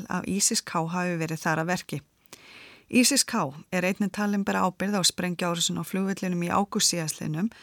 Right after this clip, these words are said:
þegar hundrað áttatíu og tveir fórust og tugir særðust. Hryðjuverkasamtökin eru einnig talin hafa staðið fyrir árás á grunnskóla í maí á þessu ári,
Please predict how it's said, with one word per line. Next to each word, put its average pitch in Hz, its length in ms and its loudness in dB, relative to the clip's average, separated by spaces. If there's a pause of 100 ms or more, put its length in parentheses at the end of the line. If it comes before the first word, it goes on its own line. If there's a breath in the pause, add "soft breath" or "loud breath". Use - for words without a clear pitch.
(520 loud breath)
þegar 226 320 2
hundrað 240 400 2
áttatíu 214 320 -2
og - 80 -8
tveir 226 240 0
fórust 170 560 -2
og 196 160 -4
tugir 185 320 0
særðust. 165 640 -2 (680 loud breath)
Hryðjuverkasamtökin 247 1040 4
eru 226 80 2
einnig 240 280 0
talin 214 260 2
hafa 196 140 -2
staðið 202 360 0
fyrir 190 160 0
árás 190 320 0
á 202 80 -4
grunnskóla 196 640 0
í 196 80 2
maí 190 320 0
á - 80 -6
þessu 175 320 0
ári, 151 300 -2